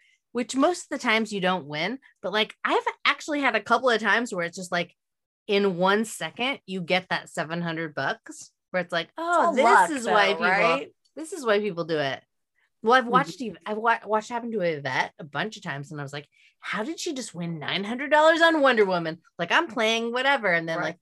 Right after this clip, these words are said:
Speaker 1: like, but you've watched me do it, right?
Speaker 2: Right,
Speaker 1: Willy
Speaker 2: Willy
Speaker 1: Wonka.
Speaker 2: Wonka, yeah. I never, I got, I got twenty dollars from, uh, vacation, uh, you know, like, Chevy Chase's <laughs> vacation. I was
Speaker 1: Yeah.
Speaker 2: like, "Yeah, twenty bucks, woo!"
Speaker 1: You're to-, you're totally less likely to win on slots, but I'm just saying, like,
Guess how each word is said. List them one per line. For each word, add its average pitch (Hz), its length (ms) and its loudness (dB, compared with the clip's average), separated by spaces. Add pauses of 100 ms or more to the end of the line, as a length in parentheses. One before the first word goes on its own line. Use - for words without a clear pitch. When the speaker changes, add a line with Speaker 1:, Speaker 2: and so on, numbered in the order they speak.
Speaker 1:
like, 226 80 -10
but 254 100 -4
you've 330 240 -2
watched 202 340 -2
me 320 180 -6
do 165 120 2
it, 135 220 -4
right? 165 120 0
Speaker 2:
Right, 180 220 6
Speaker 1:
Willy 180 280 0
Speaker 2:
Willy 202 240 2
Speaker 1:
Wonka. 180 180 4
Speaker 2:
Wonka, 208 380 4
yeah. 170 380 -2 (240)
I 240 140 6
never, 208 440 2
I 220 100 2
got, 233 220 4 (460)
I 240 40 -4
got 240 180 0
twenty 233 400 2
dollars 190 440 2
from, 180 420 -12
uh, 170 320 2 (260)
vacation, 180 920 -4 (480)
uh, 180 260 4
you 180 120 -4
know, 170 120 -2
like, 170 180 -4 (240)
Chevy 185 340 -2
Chase's 180 440 -6
<laughs> 208 120 4
vacation. 233 520 4
I 226 60 4
was 214 60 2
Speaker 1:
Yeah. - 40 0
Speaker 2:
like, 262 160 0
"Yeah, 403 340 2
twenty 427 240 2
bucks, 427 300 8
woo!" 659 460 8
Speaker 1:
You're 679 140 0
to-, 403 280 2
you're 320 140 -4
totally 392 460 -4
less 208 360 -2
likely 175 380 -6
to 175 100 -2
win 156 240 -4
on 156 240 -4
slots, 151 480 -4
but 156 120 -2
I'm 180 140 -2
just 208 160 -6
saying, 196 180 0
like, 165 240 0